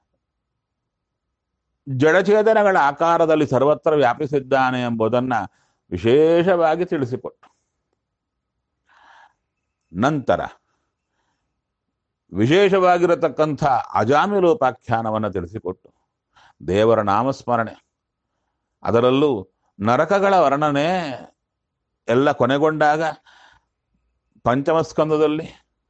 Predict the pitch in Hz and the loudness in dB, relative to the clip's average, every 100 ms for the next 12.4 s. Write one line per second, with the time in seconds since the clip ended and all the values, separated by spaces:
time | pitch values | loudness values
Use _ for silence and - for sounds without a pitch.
0 | _ _ 80 117 143 156 165 - 156 156 | _ _ 0 2 2 0 -4 -4 -4 0
1 | 160 160 139 - 160 139 156 165 156 185 | 0 0 -2 0 0 0 2 -2 2 0
2 | 160 110 - _ _ 107 123 127 147 147 | 0 -4 -10 _ _ 0 0 0 0 2
3 | 131 131 160 143 147 139 139 156 156 131 | 2 2 0 0 2 2 0 0 2 2
4 | 135 143 147 123 151 156 147 139 143 160 | 0 -2 0 2 2 2 2 2 2 2
5 | 147 135 143 139 147 156 170 185 175 151 | 2 0 0 0 2 2 0 -2 0 0
6 | 147 139 123 95 90 _ _ _ _ _ | -2 -4 -12 -18 -20 _ _ _ _ _
7 | _ _ _ _ _ - - - 98 123 | _ _ _ _ _ -20 -20 -8 -2 -2
8 | 120 123 95 82 _ - 80 107 120 131 | 0 -2 -2 -6 _ -10 -2 2 4 2
9 | 120 113 139 147 - 143 160 139 107 151 | 2 0 0 -2 -2 0 0 0 0 2
10 | 180 175 175 180 185 196 180 160 156 147 | 2 2 2 2 2 0 -2 0 0 0
11 | 135 123 123 117 110 107 107 104 95 95 | -2 -6 -8 -6 -6 -6 -4 -4 -2 -4
12 | 98 104 104 | -2 0 -2